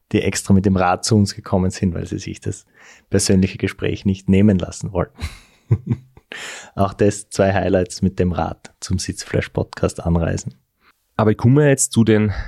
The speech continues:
Speaker 2: sportlichen Höhepunkten in dem Jahr. Flo, was waren für dich persönlich in deinem, ich sag's jetzt bewusst so, in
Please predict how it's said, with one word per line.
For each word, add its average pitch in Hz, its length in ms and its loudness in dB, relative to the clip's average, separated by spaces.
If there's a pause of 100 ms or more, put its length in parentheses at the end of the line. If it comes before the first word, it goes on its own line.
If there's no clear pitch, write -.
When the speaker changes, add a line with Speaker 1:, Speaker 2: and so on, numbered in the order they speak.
(120)
Speaker 2:
sportlichen 107 880 2
Höhepunkten 110 560 2
in 117 80 2
dem 120 140 2
Jahr. 110 500 2 (300)
Flo, 117 520 2 (460)
was 110 340 2
waren 139 300 2 (120)
für - 220 0
dich - 460 0
persönlich 127 920 2 (140)
in 110 380 2 (340)
deinem, 98 600 2 (840)
ich - 80 -6
sag's 101 200 0
jetzt - 340 -4 (420)
bewusst 131 420 4
so, 143 180 4
in 117 260 2